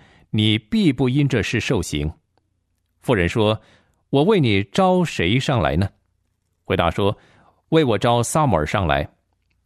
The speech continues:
妇人看见撒母耳，就大声呼叫，对扫罗说：“你是扫罗，为什么欺哄我呢？”弟兄姐妹，扫罗本来跟撒母耳的关系是很好的，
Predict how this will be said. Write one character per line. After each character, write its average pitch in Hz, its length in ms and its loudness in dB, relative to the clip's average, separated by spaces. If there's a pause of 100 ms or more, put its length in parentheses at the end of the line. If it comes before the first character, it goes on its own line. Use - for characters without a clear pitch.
(220)
妇 226 140 2
人 160 140 2
看 156 160 0
见 135 120 2
撒 180 240 0
母 139 80 2
耳， 85 180 2
就 131 220 -4
大 190 320 0
声 135 160 -2
呼 143 200 0
叫， 85 300 0 (280)
对 127 180 0
扫 82 200 -2
罗 85 120 0
说 123 240 -2 (460)
：“你 135 160 2
是 220 140 0
扫 87 200 2
罗， 92 280 0 (220)
为 247 200 2
什 131 160 -2
么 107 100 2
欺 - 240 -2
哄 123 200 -2
我 71 220 0
呢？” 104 140 -2 (1800)
弟 120 100 0
兄 101 120 0
姐 80 100 -4
妹， 73 300 -2 (540)
扫 104 220 2
罗 107 180 2
本 98 160 0
来 98 120 2
跟 120 300 0
撒 131 180 0
母 120 60 2
耳 90 100 4
的 87 80 -2
关 120 240 0
系 87 200 -2
是 - 100 -6
很 101 180 -2
好 67 220 0
的， 76 240 -6